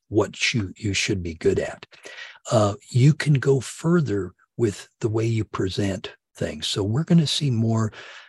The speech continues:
prescriptive, descri-, you know, uh, prescriptive analytics and descriptive analytics and so forth. That's gonna become a bigger deal. And it is becoming part of the C P A exam for the United States,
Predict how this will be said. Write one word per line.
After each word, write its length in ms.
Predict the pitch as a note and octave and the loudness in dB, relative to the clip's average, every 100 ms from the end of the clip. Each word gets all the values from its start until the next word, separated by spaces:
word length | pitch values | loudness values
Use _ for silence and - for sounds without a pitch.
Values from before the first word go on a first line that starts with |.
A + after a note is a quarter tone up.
| _ | _
prescriptive, 600 | - - - C#3+ - A#2 | -6 -4 0 -2 0 -4
descri-, 560 | G2 A#2+ - - - - | 0 -2 -2 -4 -8 -4
you 100 | A2 | -2
know, 180 | G#2 F#2+ | -2 -2
uh, 240 | E2+ F2 - _ | -6 -8 -14 _
prescriptive 500 | - - D3 C3+ A#2 | -4 0 0 0 0
analytics 760 | A#2 A2 G#2 G#2+ G#2 - - - - | 0 0 0 0 -2 -4 -6 -8 -8
and 160 | F#2+ | -6
descriptive 460 | F#2 - B2 - A2+ | -4 0 0 0 -4
analytics 460 | G#2 G2+ F#2+ F#2 - | -4 -4 -6 -8 -6
and 100 | G2 | -4
so 140 | A2 | -4
forth. 280 | F2 F#2+ E2+ | -6 -10 -8
That's 220 | A2 B2+ | -8 -8
gonna 160 | - D3+ | 0 0
become 320 | B2 - A#2 | 0 -4 -4
a 40 | |
bigger 280 | F#2+ G2 A#2 | -2 -2 -2
deal. 420 | A#2 A#2 F#2 F#2 - - _ - | -2 0 0 -2 -10 -20 _ -2
And 100 | A#2 | 0
it 100 | A#2 | 4
is 160 | D3 E3+ | 4 2
becoming 540 | - - C3+ C3 A2+ | -4 -6 0 0 0
part 320 | - C3 A2+ | -4 -8 -6
of 100 | G2 | -6
the 80 | F#2+ | -4
C 200 | - G#2 | -2 -4
P 180 | - G2+ | -4 -4
A 60 | |
exam 380 | F2 D#2+ G2 F2+ | -4 -6 -6 -6
for 160 | E2 F#2+ | -6 -8
the 80 | E2+ | -6
United 340 | F2 D#2 D2+ | -8 -8 -8
States, 600 | - - F2+ D2 - - | -8 -4 -6 -6 -6 -8